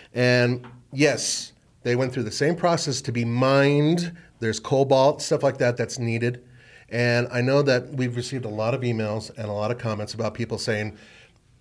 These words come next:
getting the, uh, building a lithium battery is an unethical thing. And I don't wanna go into the politics of it, but I wanna tell you guys straight out a couple things. The cobalt is one of the biggest issues, mining,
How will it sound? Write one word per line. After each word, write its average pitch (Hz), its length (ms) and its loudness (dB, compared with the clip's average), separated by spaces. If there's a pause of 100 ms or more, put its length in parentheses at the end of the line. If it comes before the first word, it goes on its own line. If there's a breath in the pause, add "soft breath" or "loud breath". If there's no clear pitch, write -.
(380)
getting 127 480 2
the, 110 420 -2
uh, 107 240 -2
building 123 580 2
a 113 60 0
lithium 127 380 0
battery 107 340 0
is 107 160 -6
an 110 160 -2
unethical 110 560 -8
thing. 90 300 -8 (380 soft breath)
And 120 100 -2
I 131 80 2
don't 143 120 6
wanna 165 120 6
go 156 140 6
into 139 120 0
the 131 80 -2
politics 135 560 2
of 170 80 0
it, 170 120 0
but 131 80 2
I - 20 2
wanna 127 160 0
tell 127 180 -2
you 123 60 0
guys 117 180 0
straight 110 220 0
out 98 140 -2
a - 20 -10
couple 123 240 0
things. 98 320 -10 (460 loud breath)
The 123 100 -2
cobalt 156 400 2
is 120 100 -2
one 127 140 0
of 120 60 0
the 110 80 -4
biggest 113 320 -2
issues, 120 400 -2
mining, 120 500 0